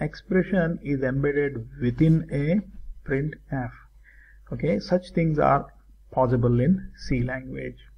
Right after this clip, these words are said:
Okay, so count is equal to zero is evaluated, and then that evaluated value is printed.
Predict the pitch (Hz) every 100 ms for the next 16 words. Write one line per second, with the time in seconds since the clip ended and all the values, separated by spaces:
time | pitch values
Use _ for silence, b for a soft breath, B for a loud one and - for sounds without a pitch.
0 | - - 175 - 185 254 B B B -
1 | 170 143 139 143 170 165 156 151 147 143
2 | 135 135 131 123 117 110 120 123 123 123
3 | 120 190 220 - - - _ - 120 120
4 | 117 139 170 - - 139 139 151 - 135
5 | 139 147 143 143 139 139 127 123 120 120
6 | 120 123 202 220 - - - _ - 170
7 | 139 - -